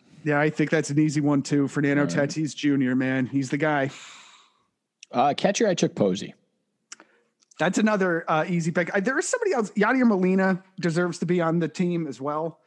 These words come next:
Speaker 2: Oh, absolutely, yeah. I mean, Yadi's numbers are solid.
Speaker 1: Yes. Um,
Speaker 2: Again.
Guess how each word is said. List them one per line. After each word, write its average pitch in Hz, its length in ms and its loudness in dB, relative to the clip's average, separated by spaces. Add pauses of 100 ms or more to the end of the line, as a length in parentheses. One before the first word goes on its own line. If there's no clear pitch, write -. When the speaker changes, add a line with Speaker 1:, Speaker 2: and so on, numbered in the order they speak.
(120)
Speaker 2:
Oh, 160 80 0
absolutely, 113 560 2
yeah. 82 160 0
I 73 60 -4
mean, 92 180 0
Yadi's 113 300 2
numbers 107 280 0
are 71 60 -8
solid. 76 460 -4 (240)
Speaker 1:
Yes. 170 520 -2 (320)
Um, 139 360 0
Speaker 2:
Again. - 400 -2